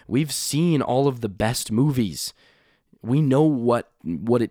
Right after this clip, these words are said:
what a best, what a good movie or show or T V series looks like, and we also know what one that's really terrible looks like too.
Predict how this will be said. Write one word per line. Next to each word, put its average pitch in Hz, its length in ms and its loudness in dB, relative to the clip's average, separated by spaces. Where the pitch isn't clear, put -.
what 107 340 -2
a 107 60 -4
best, 117 260 -2
what 110 160 -2
a 107 60 0
good 120 280 0
movie 110 460 0
or 92 60 -4
show 110 320 0
or 95 100 -2
T 101 140 -10
V 104 100 -6
series 101 300 -4
looks 98 240 -6
like, 82 180 -6
and 62 100 -8
we 92 120 -4
also 117 340 -2
know 101 160 0
what 95 260 -2
one 95 360 -4
that's 90 200 -8
really 92 360 -6
terrible 101 440 -2
looks 82 240 -6
like 87 200 -8
too. 85 280 -6